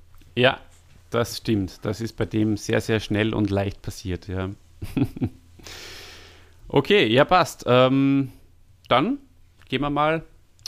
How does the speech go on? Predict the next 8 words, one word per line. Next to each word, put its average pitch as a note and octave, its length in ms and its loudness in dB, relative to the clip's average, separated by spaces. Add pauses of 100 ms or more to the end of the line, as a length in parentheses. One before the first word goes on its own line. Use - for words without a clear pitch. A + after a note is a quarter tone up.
(180)
beamen A3 340 2
wir D#3 220 4
uns, D3+ 240 2
äh, B2+ 320 4
in C#3 220 -2
den B2+ 340 0
königlichen C#3 840 -2
Palast - 640 -2